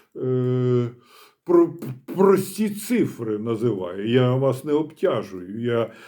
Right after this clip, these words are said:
сподіваюся, що ви вірите мені, коли я кажу, що там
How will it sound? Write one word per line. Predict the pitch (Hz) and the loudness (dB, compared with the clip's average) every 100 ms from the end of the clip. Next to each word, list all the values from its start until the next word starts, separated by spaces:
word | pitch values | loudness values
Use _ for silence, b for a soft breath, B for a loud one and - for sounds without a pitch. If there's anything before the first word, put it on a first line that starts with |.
| B | B
сподіваюся, | - 139 135 143 139 127 | -4 2 4 4 4 2
що | 139 | -2
ви | 143 139 | 0 0
вірите | 131 277 247 - 143 127 | 0 0 0 -2 -2 -4
мені, | 135 135 | -4 -4
коли | 131 123 123 | -4 -2 0
я | 123 120 | -2 -2
кажу, | 127 113 113 95 | -4 -4 -4 -8
що | - 95 | -12 -16
там | - - 127 | -16 -18 -18